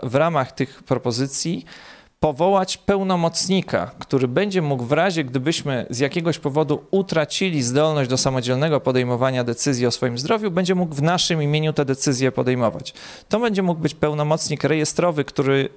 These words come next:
zajmuje się nie tylko zdrowiem, ale też, y, na przykład kwestiami innymi prawnymi. No i będzie też pełnomocnik medyczny. E, bardzo ważną jest kwestią to, że o tą utratę zdolności będzie do, m,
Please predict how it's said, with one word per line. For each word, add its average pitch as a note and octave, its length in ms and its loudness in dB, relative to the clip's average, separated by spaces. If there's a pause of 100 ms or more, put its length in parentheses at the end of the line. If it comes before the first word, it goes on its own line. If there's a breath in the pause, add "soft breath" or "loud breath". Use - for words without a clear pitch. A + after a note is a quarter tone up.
(180)
zajmuje D3 380 0
się C3 120 -2
nie E3 140 0
tylko D#3 320 0
zdrowiem, C3 500 0
ale B2 240 2
też, C3 480 -2
y, B2+ 80 -4
na B2+ 120 -2
przykład B2+ 400 -4
kwestiami B2 480 -2
innymi C#3 320 0
prawnymi. G#3 520 -2 (600 loud breath)
No G3 260 0
i F3 380 0 (180)
będzie D3+ 340 0
też C#3+ 160 0
pełnomocnik C#3 600 0
medyczny. A#2 540 0 (360)
E, A2 260 2 (160)
bardzo F3+ 380 -2
ważną F3 260 0
jest D#3+ 120 0
kwestią D#3+ 300 0
to, D3+ 140 0
że D3 200 0
o - 300 0 (100)
tą D#3+ 120 2
utratę D#3+ 520 0
zdolności C3+ 580 0
będzie C#3 340 0 (380)
do, C3+ 380 2
m, G#2+ 200 -6